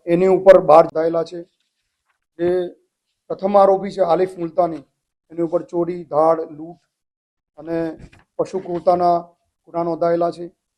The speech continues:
બીજો જે એમનો મુખ્ય વ્યક્તિ છે સાદિક શેરખા મુલતાની,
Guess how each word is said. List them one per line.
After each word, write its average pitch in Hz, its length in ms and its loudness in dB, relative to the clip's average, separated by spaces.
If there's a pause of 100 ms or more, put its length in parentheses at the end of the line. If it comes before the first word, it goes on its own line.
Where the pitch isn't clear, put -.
(400)
બીજો 202 260 0
જે 196 100 0
એમનો 202 400 2 (100)
મુખ્ય 185 440 0 (320)
વ્યક્તિ 165 300 -14
છે 180 140 -10
સાદિક 160 440 -6 (680)
શેરખા 165 320 -2
મુલતાની, 156 520 -6